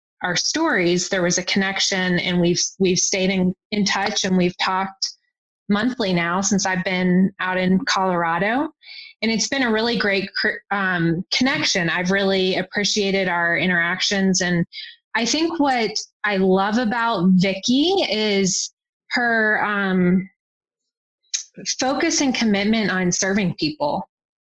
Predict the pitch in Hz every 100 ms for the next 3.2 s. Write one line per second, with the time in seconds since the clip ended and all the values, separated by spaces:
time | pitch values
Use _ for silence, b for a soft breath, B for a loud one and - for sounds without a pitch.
0 | _ 196 214 220 226 190 202 196 214 185
1 | 208 202 190 185 185 190 180 180 175 165
2 | - - 214 208 202 185 190 185 - 180
3 | 175 175